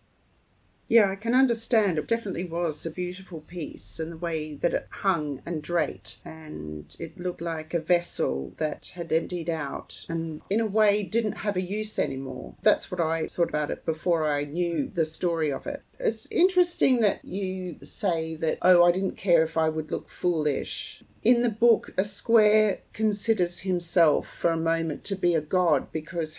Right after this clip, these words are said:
he can see in these three dimensions, and Sphere scoffs and states that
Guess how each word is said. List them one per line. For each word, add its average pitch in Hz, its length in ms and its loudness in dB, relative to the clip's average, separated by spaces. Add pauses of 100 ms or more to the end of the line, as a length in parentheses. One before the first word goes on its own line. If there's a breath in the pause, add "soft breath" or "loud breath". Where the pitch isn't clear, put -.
(100)
he 190 120 -4
can 180 220 -2
see 165 560 -4
in 165 160 -6
these 160 300 -6
three 170 280 -4
dimensions, - 1120 -6
and 160 380 -4 (340)
Sphere 214 800 2
scoffs - 880 0
and 165 280 -2
states - 760 0
that - 480 -2